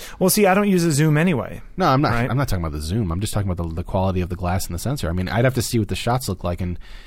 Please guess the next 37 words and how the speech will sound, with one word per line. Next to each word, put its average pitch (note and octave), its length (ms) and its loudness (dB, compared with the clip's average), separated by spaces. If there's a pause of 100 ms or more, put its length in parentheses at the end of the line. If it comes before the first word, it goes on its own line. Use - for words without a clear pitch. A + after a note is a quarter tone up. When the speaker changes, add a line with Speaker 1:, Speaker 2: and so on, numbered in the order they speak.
(120)
Speaker 1:
I'd D3+ 100 0
Speaker 2:
and D3+ 80 2
Speaker 1:
be F3 80 6
Speaker 2:
do F3+ 80 8
some G#3 80 6
Speaker 1:
willing G#3+ 140 4
to E3 80 6
Speaker 2:
real A2 80 2
Speaker 1:
bet D#3 200 4
that D3 120 4
they C3 100 6
Speaker 2:
A - 20 4
B. B2+ 60 4
Speaker 1:
look - 220 0
pretty C3+ 240 2
damn A#2 340 4
good. G#2+ 240 0
I C#3+ 80 2
mean, F#3 80 6
Speaker 2:
I F3+ 40 6
Speaker 1:
not E3+ 220 4
like, B2+ 320 2
you D#3 140 -2
know, G2+ 200 -2
I B2+ 160 -2
wouldn't A#2 260 0
use A#2 160 2
it A#2+ 100 -4
for B2+ 140 -4
the G#2 200 -2 (760)
most C3+ 300 2
important A#2+ 380 0
things B2 200 2
in A2+ 80 2
my G#2 100 2
life, A2 460 0
but G#2 260 -4